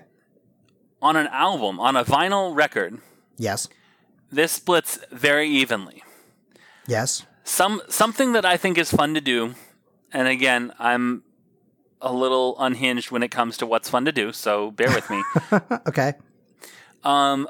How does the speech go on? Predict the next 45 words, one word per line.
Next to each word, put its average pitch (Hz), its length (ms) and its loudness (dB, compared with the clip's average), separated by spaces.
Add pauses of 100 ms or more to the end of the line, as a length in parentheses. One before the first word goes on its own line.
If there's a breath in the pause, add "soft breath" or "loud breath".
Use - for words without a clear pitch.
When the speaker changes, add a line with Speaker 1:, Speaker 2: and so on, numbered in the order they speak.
Speaker 1:
listen 190 540 2
to, 160 600 0 (520)
sometimes 247 520 0
try 196 180 0
and 180 120 0
listen 160 240 0
to 160 60 2
albums, 135 720 0 (760 soft breath)
especially, 190 380 0
like, 156 220 0
older 127 320 -4
albums 139 380 0
that 135 100 0
were 117 140 -2
formatted 135 400 2
this 160 180 -4
way. 165 140 2
And 143 100 2
I 135 40 0
think 214 260 -2
this 233 180 0
is, 190 140 -2
ba-, 165 380 0
I, 170 200 2
I 180 120 4
wouldn't 233 320 0
be 185 200 2
surprised 151 520 0
if 135 80 0
this 139 160 -2
was 135 160 -2
formatted 135 540 0
in 123 120 0
a 123 60 -2
way 120 280 2
that, 117 240 -2
that 113 220 2 (300 loud breath)
it's 135 180 -2
supposed 143 400 -2
to 135 60 -4
be 127 100 0
split 123 340 0
into 113 220 -2
two 110 240 -4
halves. 101 340 -4